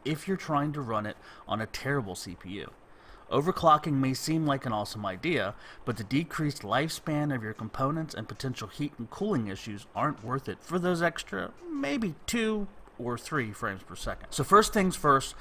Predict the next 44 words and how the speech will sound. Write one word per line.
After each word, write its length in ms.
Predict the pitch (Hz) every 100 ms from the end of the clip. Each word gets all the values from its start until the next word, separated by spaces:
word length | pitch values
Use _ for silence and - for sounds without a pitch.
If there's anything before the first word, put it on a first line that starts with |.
| - -
you 100 | 113
need 220 | 127 156 147
to 60 |
know 320 | 131 123 117 -
your 160 | - 131
connection. 560 | - 120 110 - - - - - -
Simply 540 | - - 147 165 - 180
put, 340 | - 120 117
your 120 | 123
connection, 600 | 147 147 143 139 - 156 -
if 200 | 113 113
it's 160 | -
shit, 320 | - - 254 -
you 140 | -
need 160 | 180 311
to 80 | 220
get 240 | 185 -
your 60 | 160
provider 440 | 151 139 269 240
to 60 | 120
fix 300 | - 262 -
it. 100 | - - -
If 320 | 147 147 - 127
your 680 | 123 151 165 180 185 180 175 -
internet 380 | 175 202 165 -
connection 540 | 135 127 - 131 120 104
is 140 | 110
constantly 760 | - 156 156 - - 123 131 123
disconnecting 760 | 139 139 - 123 156 - 107 95
you, 220 | 71 82 95 104 117 113
you're 140 | 107 131
not 240 | 135 143
gonna 160 | 139 127
be 180 | 135
in 140 | 131 131
the 80 | 120
raid 260 | 127 131
to 60 | 131
be 140 | 120
helpful 400 | 135 120 131 110
to 60 | 113
begin 320 | 101 135 175
with, 160 | 65 -
so 420 | - 101 95 85